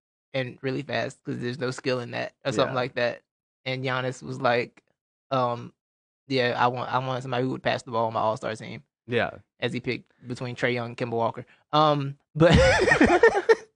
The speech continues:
Speaker 1: but then, and then, you know, after the All-Star game, he was like, "Yeah, our plan down the stretch was to, whoever Harden was guarding, just get the ball to them."
Speaker 2: Yeah, yeah, I
Speaker 1: Yeah.
Speaker 2: saw that.
Speaker 1: He's, he was, they've been going crazy. He didn't wanna go there for real.
Speaker 2: Yeah.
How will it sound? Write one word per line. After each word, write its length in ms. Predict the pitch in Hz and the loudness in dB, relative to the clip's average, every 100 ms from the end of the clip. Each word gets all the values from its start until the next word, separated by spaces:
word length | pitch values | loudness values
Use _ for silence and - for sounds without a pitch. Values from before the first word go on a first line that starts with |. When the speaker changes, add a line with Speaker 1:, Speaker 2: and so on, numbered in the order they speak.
| - 453 508 330 262 - - 381 - | -8 -4 -2 0 0 0 -10 -10 -2
Speaker 1:
but 220 | 151 160 | 0 2
then, 300 | 165 180 170 165 | 4 2 2 2
and 160 | 165 | 4
then, 300 | 190 233 190 | 6 4 4
you 180 | 165 214 | 0 4
know, 60 | 190 | 6
after 260 | 143 165 | 6 4
the 60 | 165 | 4
All-Star 260 | 175 175 | 4 4
game, 200 | 175 170 | 4 4
he 60 | 165 | 4
was 100 | 160 | 4
like, 180 | 151 139 | 4 6
"Yeah, 120 | 160 | 6
our 60 | 160 | 6
plan 220 | 170 165 | 4 4
down 140 | 156 | 4
the 40 | 147 | 2
stretch 240 | 160 147 | 0 0
was 120 | 147 | -2
to, 260 | 135 143 139 | -2 -2 0
whoever 340 | - 151 147 139 | 2 2 2 2
Harden 240 | 139 139 | 4 2
was 100 | 139 | -2
guarding, 300 | 135 135 131 | 2 4 4
just 140 | 131 - | -2 -6
get 100 | 131 | -2
the 60 | |
ball 160 | 131 131 | 2 2
to 60 | 127 | 2
them." 220 | 131 139 - _ | -4 -8 -12 _
Speaker 2:
Yeah, 320 | 139 147 104 92 | 4 6 6 0
yeah, 160 | 104 110 | -4 2
I 40 | |
Speaker 1:
Yeah. 140 | 143 120 | 2 2
Speaker 2:
saw 180 | 110 98 | -2 2
that. 100 | 101 | 4
Speaker 1:
He's, 220 | 269 180 - | 4 0 0
he 160 | 240 | 2
was, 120 | 349 165 | 2 4
they've 180 | 220 | 4
been 100 | 339 | 4
going 200 | 262 247 | 4 4
crazy. 320 | 233 254 240 151 | 4 4 4 2
He 80 | 254 | 2
didn't 140 | 277 | 2
wanna 140 | 196 135 | 2 0
go 140 | 123 | -2
there 120 | 120 | -4
for 140 | 120 117 | -6 -4
real. 180 | 120 123 | -4 -2
Speaker 2:
Yeah. 200 | 113 92 | -2 -2